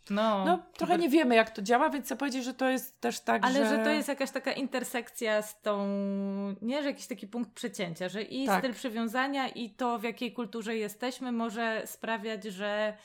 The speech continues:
Speaker 1: jakiś, któryś ze stylów jest bardziej preferowany, więc jest bardziej jakoś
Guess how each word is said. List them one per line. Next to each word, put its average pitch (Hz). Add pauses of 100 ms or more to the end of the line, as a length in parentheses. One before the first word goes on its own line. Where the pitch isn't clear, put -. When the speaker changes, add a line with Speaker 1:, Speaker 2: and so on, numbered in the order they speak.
(300)
Speaker 1:
jakiś, 214
któryś 254
ze 208
stylów 226
jest 202
bardziej 220
preferowany, 220
więc 247
jest 208
bardziej 233
jakoś 214